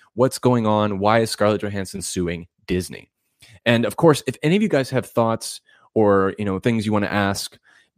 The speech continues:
put it in the live chat. And if you even wanna just talk about Star Wars for a little bit, we'll take some breaks.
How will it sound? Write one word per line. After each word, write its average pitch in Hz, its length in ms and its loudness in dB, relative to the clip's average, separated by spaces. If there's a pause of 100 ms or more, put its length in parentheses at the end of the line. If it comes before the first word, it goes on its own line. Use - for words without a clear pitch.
(140)
put 185 140 2
it 202 80 4
in 170 80 0
the 147 80 0
live 87 280 0
chat. - 240 -10 (180)
And 120 340 -2
if - 180 -8
you 165 120 -2
even 175 160 -4
wanna 165 160 0
just 147 200 -4
talk 143 200 2
about 139 160 4
Star 123 200 2
Wars 127 200 2
for - 100 -4
a 101 60 4
little 95 140 0
bit, 92 140 0
we'll 101 120 -6
take 127 180 -2
some 123 180 -2
breaks. 107 500 0